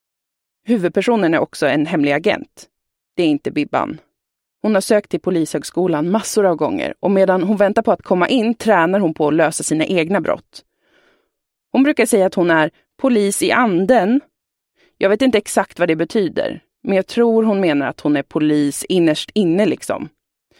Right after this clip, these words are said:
Jag, äh, ah, fortsatte Bibban pusta. Jag övar för, äh,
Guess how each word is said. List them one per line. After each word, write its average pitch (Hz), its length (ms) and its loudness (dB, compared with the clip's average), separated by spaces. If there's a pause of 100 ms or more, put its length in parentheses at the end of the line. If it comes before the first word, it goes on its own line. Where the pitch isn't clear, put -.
(400)
Jag, 220 560 2
äh, 226 640 6
ah, 208 960 6 (240)
fortsatte 185 500 2
Bibban 170 360 0
pusta. 151 460 0 (240)
Jag 208 340 2 (100)
övar 220 420 6
för, 208 400 2 (300)
äh, 262 100 6